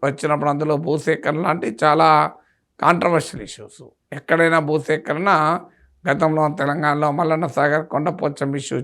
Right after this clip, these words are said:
చూసాం. భూసేకరణ ఉన్నప్పుడల్లా అది కాంట్రవర్సీగానే ఉంటుంది. So అందువల్ల ఆటోమేటిక్‌గా ఆ కాంట్రవర్షియల్ ఇష్యూస్ వచ్చినప్పుడు అపోజిషన్ క్యాపిటలైజ్ చేసుకుంటుంది, కాంపిటీటివ్ అపోజిషన్ ఉండడం వల్ల.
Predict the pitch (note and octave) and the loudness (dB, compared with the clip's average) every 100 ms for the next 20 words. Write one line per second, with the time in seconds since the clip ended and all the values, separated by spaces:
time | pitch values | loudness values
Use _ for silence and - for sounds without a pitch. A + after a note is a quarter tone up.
0 | - B2+ - C3+ C3+ - _ _ _ _ | -4 -8 -4 -4 -4 -12 _ _ _ _
1 | C#3 C#3+ F3 - F#3 - E3+ E3 D#3 D#3 | -4 0 0 2 0 0 -2 -2 -2 -4
2 | - D3 E3 A3 G3 - E3 E3 E3 D#3 | -2 2 6 6 6 0 -2 0 0 0
3 | - C#3 E3 F3+ C3 B2 F2 - _ _ | -2 0 2 2 -2 -10 -14 -20 _ _
4 | _ _ _ - A3+ F3 F#3 A3 A#3 G3+ | _ _ _ 8 8 10 8 10 10 12
5 | F3+ F#3 F#3+ G3 F#3+ E3+ G3+ F3+ F#3 - | 10 8 4 4 4 8 10 10 8 6
6 | - D#3+ - E3 E3 F#3 F3 - D3 - | 4 4 2 0 2 0 0 -2 -4 -4
7 | - C#3+ - - - A#2 - - _ _ | -8 -8 -10 -12 -16 -16 -18 -20 _ _
8 | _ _ D#3 F#3 F3+ F3+ F3+ E3 - C#3+ | _ _ -4 0 2 2 0 -6 -2 -2
9 | E3 A#3 G3 F3 E3 D3 - D#3+ D3+ - | -2 -4 0 2 2 0 -6 -6 -6 -8
10 | C#3+ D#3 G3 A#3 - E3+ G#3 F3+ E3+ D#3+ | -10 -6 -4 -2 2 2 2 -2 2 0
11 | - - C3+ B2+ D3 A#2+ G#2 G#2+ F#2+ | 0 -6 -6 -10 -14 -14 -14 -14 -16